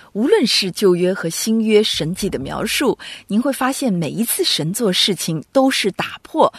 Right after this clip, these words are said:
他所创造的这个规律的。他会让驴子说话，他说了他可以从石头里兴起亚伯拉罕来，他可以使水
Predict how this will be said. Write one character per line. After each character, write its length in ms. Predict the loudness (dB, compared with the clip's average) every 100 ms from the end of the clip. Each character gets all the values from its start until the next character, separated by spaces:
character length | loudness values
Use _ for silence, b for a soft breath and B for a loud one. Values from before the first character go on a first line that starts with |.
| B B
他 220 | -8 -6
所 200 | -6 -8 -12
创 360 | -12 -8 -8 -8
造 240 | -8 -8
的 100 | -12
这 160 | -14 -14
个 100 | -12
规 200 | -4 -2
律 260 | -2 -6 -8
的。 100 | -12 -14 _ _ _ B B B B
他 380 | -4 0 2 0 b b
会 220 | 2 4
让 320 | 6 4 2
驴 200 | -2 -2
子 160 | -2 -6
说 200 | -4 -6
话， 200 | -4 -6 -6 -16 _ _ _ _ b b b
他 120 | 0
说 240 | 2 2
了 120 | 2 0
他 160 | -4
可 120 | -4
以 80 | -4
从 220 | -2 -4
石 240 | -2 -2 -2
头 220 | -2 -2
里 160 | -2 -8
兴 260 | -6 -4
起 160 | -4 -6
亚 100 | -8 -10
伯 120 | -10
拉 80 | -8
罕 440 | -8 -8 -8 -8
来， 200 | -8 -14 -18 _ _ _ B B B B
他 200 | -2 0
可 100 | 2
以 80 | 2
使 180 | 0 -2
水 280 | -4 -4 -6